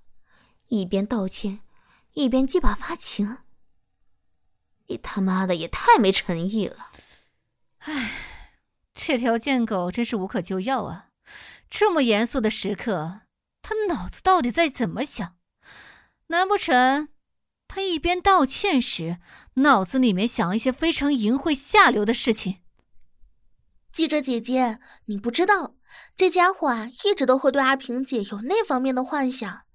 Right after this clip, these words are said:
Speaker 3: 我听说刚刚开始调教他时，阿平姐为了羞辱他，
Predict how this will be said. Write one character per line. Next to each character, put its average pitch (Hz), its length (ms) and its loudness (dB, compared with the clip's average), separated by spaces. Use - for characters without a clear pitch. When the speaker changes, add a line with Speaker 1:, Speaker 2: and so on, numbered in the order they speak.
Speaker 3:
我 220 100 -4
听 269 200 -4
说 294 260 0
刚 349 240 -2
刚 359 160 0
开 359 200 -4
始 349 140 -4
调 220 260 -6
教 311 200 2
他 302 200 -6
时， 247 360 -2
阿 269 120 -2
平 277 260 -8
姐 233 160 -2
为 294 120 2
了 269 120 4
羞 330 280 0
辱 254 180 -6
他， 254 320 -6